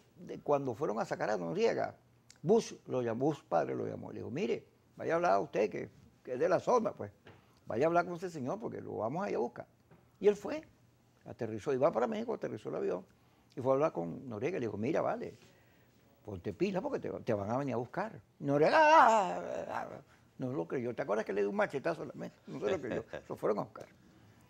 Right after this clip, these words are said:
Speaker 1: Y entonces, pero, pero logró, en el caso de Nicaragua, Pérez fue clave para que se estabilizara el gobierno nicaragüense después de los conflictos, eh, que,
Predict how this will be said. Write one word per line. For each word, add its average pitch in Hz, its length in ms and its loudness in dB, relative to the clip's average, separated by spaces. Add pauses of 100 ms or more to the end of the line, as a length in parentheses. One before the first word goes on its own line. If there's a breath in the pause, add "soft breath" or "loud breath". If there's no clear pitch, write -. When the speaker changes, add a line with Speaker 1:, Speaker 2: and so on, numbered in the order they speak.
(540 soft breath)
Speaker 1:
Y 170 120 2
entonces, 202 480 4 (160 loud breath)
pero, 185 420 10
pero 180 240 6
logró, 196 540 2
en 147 140 -2
el 139 120 0
caso 160 240 0
de 220 80 -2
Nicaragua, 202 560 -4 (400 soft breath)
Pérez 113 260 2
fue 143 520 2 (360 soft breath)
clave 135 560 4
para 110 240 -2
que 104 140 -8
se 104 120 -8
estabilizara 117 920 -2 (480 soft breath)
el 110 100 -10
gobierno 117 400 -2
nicaragüense 147 580 -2
después 117 380 -6
de 147 80 -6
los 143 140 -8
conflictos, 123 600 -8 (600 soft breath)
eh, 113 200 -6
que, 113 300 -6